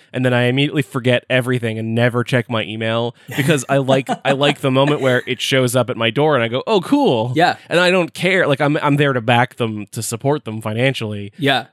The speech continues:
Speaker 1: As long as I get the game eventually, I don't care, and I don't really care how long that takes. And so sometimes I run into things like, I can't remember if I backed Zombie World or not.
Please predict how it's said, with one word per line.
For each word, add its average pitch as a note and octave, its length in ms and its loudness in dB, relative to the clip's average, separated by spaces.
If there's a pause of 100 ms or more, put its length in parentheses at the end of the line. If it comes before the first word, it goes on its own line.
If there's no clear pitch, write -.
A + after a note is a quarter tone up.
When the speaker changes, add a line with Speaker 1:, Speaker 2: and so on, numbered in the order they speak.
(160)
Speaker 1:
As C3+ 120 -4
long C3+ 140 0
as A#2+ 100 -4
I A#2 60 -2
get A2+ 200 -4
the A#2+ 60 -10
game A#2 240 0
eventually, B2+ 460 0
I A2 60 0
don't G#2+ 180 -6
care, B2 340 0
and G#2+ 80 -4
I A2+ 60 -2
don't B2 200 -2
really A#2+ 180 2
care B2 260 0
how A2+ 220 0
long A#2+ 320 2
that G#2+ 160 -4
takes. - 480 -6 (280)
And B2+ 160 0
so B2 140 2
sometimes C#3+ 480 2
I B2 100 4
run B2 140 2
into A#2+ 160 -2
things A#2 260 -4
like, G#2+ 180 -4
I A2 40 -6
can't D#3+ 220 -4
remember C#3 240 -2
if G#2 100 -6
I G#2 80 -4
backed A#2+ 380 -2
Zombie G#2 260 -6
World G#2 260 -4
or G#2 80 -8
not. G#2 280 -6